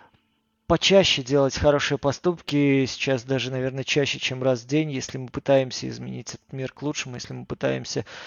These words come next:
сделать так, чтобы войн, по крайней мере, на наших с вами землях больше не было, если бы,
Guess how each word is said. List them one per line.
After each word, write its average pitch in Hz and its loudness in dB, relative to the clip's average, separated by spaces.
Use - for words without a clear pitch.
сделать 143 2
так, 147 6
чтобы 139 4
войн, 127 0
по - -18
крайней 127 -10
мере, 131 0
на 127 -2
наших 131 -4
с - -8
вами 127 -4
землях 123 -6
больше 127 -6
не 147 -2
было, 135 -2
если 123 -8
бы, 120 -4